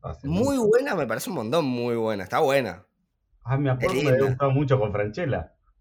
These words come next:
Speaker 2: Con Franchella haciendo un
Speaker 1: Y Diego
Speaker 2: papel.
Speaker 1: Luna, sí.
Speaker 2: Sí, sí, sí, sí, Diego Luna. Em, no, me gustó, me re gustó, me re gustó. El narrador de Franchella me, me, me, me, me hinchó las pelotas, pero,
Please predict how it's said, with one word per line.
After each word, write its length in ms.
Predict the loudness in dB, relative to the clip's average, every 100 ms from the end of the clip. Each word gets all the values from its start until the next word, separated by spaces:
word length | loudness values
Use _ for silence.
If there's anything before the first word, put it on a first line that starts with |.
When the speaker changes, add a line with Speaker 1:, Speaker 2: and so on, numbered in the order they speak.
| _ _ _ -6
Speaker 2:
Con 220 | -4 0
Franchella 600 | -2 -2 -2 0 0 -2
haciendo 340 | -4 -6 -4
un 60 | -2
Speaker 1:
Y 40 |
Diego 280 | 2 4 6
Speaker 2:
papel. 120 | 6 6
Speaker 1:
Luna, 340 | 2 2 -6 -10 -6
sí. 100 | -4 -4 _ _ _
Speaker 2:
Sí, 380 | -6 0 0 0
sí, 220 | -4 -6
sí, 260 | -6 -8 -8
sí, 260 | -8 -8
Diego 260 | -6 -6 -6
Luna. 500 | -6 -6 -4 -4 -6 _ _ _ _
Em, 960 | -10 -6 -4 -2 -4 -6 -8 -8 -10 -12 -16 _ _ _ _ _ _
no, 260 | -2 2 4
me 80 | 2
gustó, 320 | 0 0 0
me 120 | 0
re 80 | -2
gustó, 260 | -4 -4 -4
me 80 | -4
re 80 | -6
gustó. 300 | -4 -2 -2
El 340 | -2 -4 -4
narrador 400 | -4 0 2 2
de 80 | 0
Franchella 500 | -2 -2 -2 0 0
me, 240 | 0 -2
me, 200 | -4 -8
me, 200 | -10 -14 -16 -18
me, 140 | -18
me 120 | -18
hinchó 180 | -12 -10
las 120 | -10
pelotas, 400 | -8 -6 -4 -4 -4
pero, 720 | -6 -4 -6 -6 -6 -8